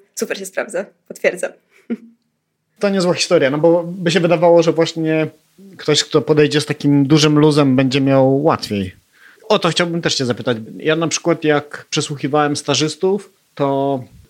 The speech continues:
Speaker 2: nazwę to taka nonszalancja przesadna była dla mnie taka, nie mogę, po prostu nie daję rady. Nie wiem, czy, czy się spotkałaś i jak to do ciebie trafia?
Speaker 1: Z nonszalancją spotkałam się. Czasami się spotykam z nonszalancją.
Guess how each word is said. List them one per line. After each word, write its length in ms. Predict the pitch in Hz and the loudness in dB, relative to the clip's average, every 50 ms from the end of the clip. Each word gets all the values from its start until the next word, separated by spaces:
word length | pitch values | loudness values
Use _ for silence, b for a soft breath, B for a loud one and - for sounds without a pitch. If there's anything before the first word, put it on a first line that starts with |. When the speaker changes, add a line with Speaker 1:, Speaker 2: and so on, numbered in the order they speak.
| _ _ _ | _ _ _
Speaker 2:
nazwę 480 | - 147 156 156 165 165 156 147 151 147 | -14 -8 -2 -2 0 0 0 -2 -6 -4
to 160 | - 143 147 | -2 -2 -2
taka 300 | - 135 - - 131 131 | -2 -2 -2 0 0 0
nonszalancja 1000 | 131 143 160 165 165 156 - 165 151 147 147 147 147 - 160 160 170 175 185 156 - B B B B B B B B B B 147 147 151 | 2 2 2 2 2 2 0 0 0 0 -2 -2 -4 -4 -2 0 0 0 0 -4 -10 B B B B B B B B B B 0 0 2
przesadna 560 | - - 165 156 - 160 160 156 165 160 156 | 2 2 2 2 0 -2 -2 0 -2 -2 -2
była 240 | 139 147 151 151 143 | 0 2 2 2 2
dla 160 | 147 151 151 | 2 0 0
mnie 180 | 147 147 147 | 0 -2 -4
taka, 540 | 131 120 139 - - 139 139 131 131 127 107 113 - - _ _ | -2 -4 -6 -2 0 0 0 2 0 -2 -4 -12 -16 -16 _ _
nie 220 | 139 143 147 151 147 | -2 0 2 2 2
mogę, 380 | 151 151 147 139 127 139 135 | 4 2 2 2 2 0 0
po 120 | 117 139 139 | 0 -2 -6
prostu 600 | - 143 135 135 - - - 143 139 139 143 - - | -4 -2 -2 -2 -2 -4 -4 -2 -2 -2 -2 -4 -6
nie 220 | 160 160 156 160 | -2 2 2 2
daję 260 | 147 147 143 139 135 127 | 4 2 2 2 2 0
rady. 300 | 117 110 104 98 101 101 B B B B B - | -2 -4 -6 -8 -10 -12 B B B B B 0
Nie 80 | 160 | 2
wiem, 180 | 160 151 143 135 | 2 2 2 0
czy, 260 | - 147 147 151 143 | 2 2 2 0 0
czy 160 | 147 - 156 | 0 0 0
się 120 | 139 147 135 | 0 0 -2
spotkałaś 640 | - - 135 - - 175 170 165 165 165 - - - | -2 -4 -4 0 0 0 2 2 2 0 0 -4 -4
i 260 | - 143 143 143 135 B B B B B B - - | -2 0 2 0 0 B B B B B B -4 0
jak 220 | - 170 151 - | 0 0 0 0
to 100 | - 165 | -4 -2
do 100 | 156 151 | 0 0
ciebie 200 | - 151 143 139 | 0 2 0 2
trafia? 360 | - 143 135 120 113 123 - 311 302 | 2 2 0 0 -2 -8 -10 -12 -14
Speaker 1:
Z 60 | 214 | -12
nonszalancją 1000 | 214 208 220 226 226 233 233 226 233 220 214 208 208 220 - - 233 233 240 233 | -10 -6 -4 -2 -2 -2 -4 -4 -2 0 0 0 -2 -4 -4 -4 -2 0 0 0
spotkałam 680 | 240 233 - 233 - - - 175 185 185 185 185 - 220 | -2 -6 -12 -16 -14 -8 -6 -4 -2 -2 -2 -2 -4 -6
się. 160 | - - - | -10 -16 -18
Czasami 380 | - - 220 - - 208 202 214 | -18 -16 -16 -8 -6 -6 -6 -6
się 60 | 208 | -8
spotykam 500 | - - - 214 - 202 - 196 190 196 | -12 -18 -16 -12 -10 -8 -6 -4 -6 -4
z 20 | |
nonszalancją. 760 | 202 196 190 - - 190 190 185 196 190 - - 214 214 226 | -4 -6 -8 -6 -6 -4 -4 -4 -4 -6 -6 -4 -4 -4 -4